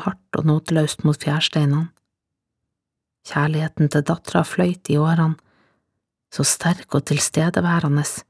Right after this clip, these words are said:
og nekta hun å kaste seg ut i de mørke bølgene og forsvinne.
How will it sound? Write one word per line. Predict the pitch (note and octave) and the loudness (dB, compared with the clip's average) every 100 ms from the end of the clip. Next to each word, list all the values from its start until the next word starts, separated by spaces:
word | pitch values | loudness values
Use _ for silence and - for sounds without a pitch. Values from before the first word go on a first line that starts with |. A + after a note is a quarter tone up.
| _ _ _ _ _ _ _ _ _ - | _ _ _ _ _ _ _ _ _ 0
og | D#3+ | 2
nekta | F#3+ - - F3+ | 2 -2 -2 2
hun | D3+ | 4
å | D3+ | 2
kaste | - F#3 - | 0 -4 -2
seg | E3 D#3+ | 0 0
ut | F#3 D#3 | 0 2
i | |
de | D3+ | 4
mørke | D3+ E3 - D#3+ | 4 0 -2 -2
bølgene | D3 D#3+ F#3 E3+ D3+ | 0 -2 2 2 2
og | - | 0
forsvinne. | - - F#3 | 0 2 2